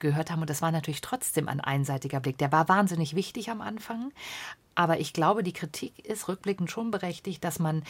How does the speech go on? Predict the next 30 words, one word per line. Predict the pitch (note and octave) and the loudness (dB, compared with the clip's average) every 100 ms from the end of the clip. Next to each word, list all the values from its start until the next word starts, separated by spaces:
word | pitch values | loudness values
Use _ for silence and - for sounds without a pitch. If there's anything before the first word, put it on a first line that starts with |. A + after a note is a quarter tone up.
| - - - - | -10 -12 -10 -2
den | E3 D3+ | -2 2
Einfluss, | E3+ G#3 G3 E3+ | 2 2 0 -4
den | - D#3+ D#3 | -2 -2 -2
diese | D#3+ D3 D3 | -4 -2 -2
ganze | D3 D#3+ | -2 -4
Pandemie | - D#3+ D3+ D3+ D3+ - - | -4 -2 -2 -2 -4 -10 -8
gesamtgesellschaftlich | D3+ C3+ F3+ C#4+ - D3 A#2+ A2+ C3 - C3+ B2+ | -2 0 2 0 -2 -4 -4 -6 -8 -12 -14 -12
hatte, | C#3 C#3 E3+ D#3+ _ - | -12 -12 -14 -16 _ 0
auf | G3+ G3 | 0 0
Kinder | F#3 F3 E3+ | 0 0 -2
und | E3 D#3+ | -4 -2
Jugendliche, | F#3 E3+ D3 D3+ C#3 D3 C#3+ - - - | -2 -2 -2 -2 -4 -4 -6 -6 -12 -2
auf | F3+ - | 0 2
die | E3 D3 | 2 2
Wirtschaft, | F3+ G3 D3+ C3 - | 2 2 -2 -4 -6
auf | - | -6
das | E3+ - | -6 0
Arbeitsleben, | E3+ G3 F#3 E3+ D#3+ D3 D#3 | 2 4 2 -2 -4 -4 -4
auf | - - | -6 -12
die | - - - | -12 -12 -6
Psyche | - - A#3 B3+ - | -4 0 2 2 2
der | D3+ | 0
Menschen, | C3 C3 C3+ D3 - - - | 0 0 -2 -4 -6 -12 -8
das | A3 - | -4 0
waren | A3 G3+ | 0 0
alles | F3 E3+ - | -2 -2 -4
Dinge, | G3 F#3+ | -2 -2
die | D#3+ | -4
kamen | - F#3 G3 G3 - - | -6 -4 -2 -4 -6 -12
viel, | - A3+ A#3 | -8 -6 -6